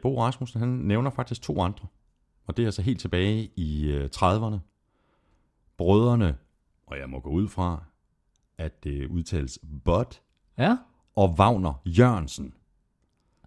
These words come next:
Speaker 1: som var O T og center tilbage i, i, i trediverne.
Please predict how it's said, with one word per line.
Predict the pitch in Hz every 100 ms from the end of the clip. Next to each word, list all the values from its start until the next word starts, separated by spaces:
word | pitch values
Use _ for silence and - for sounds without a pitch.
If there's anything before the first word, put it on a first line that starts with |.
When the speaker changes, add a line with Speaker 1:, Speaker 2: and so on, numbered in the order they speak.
| _
Speaker 1:
som | - 98 80
var | 87 -
O | 147
T | 156 - 113 117 123 - -
og | 98
center | - 131 110 78 - _ _ _ _
tilbage | - 101 92 101 -
i, | 85 76 -
i, | 92 92
i | 78
trediverne. | - 76 76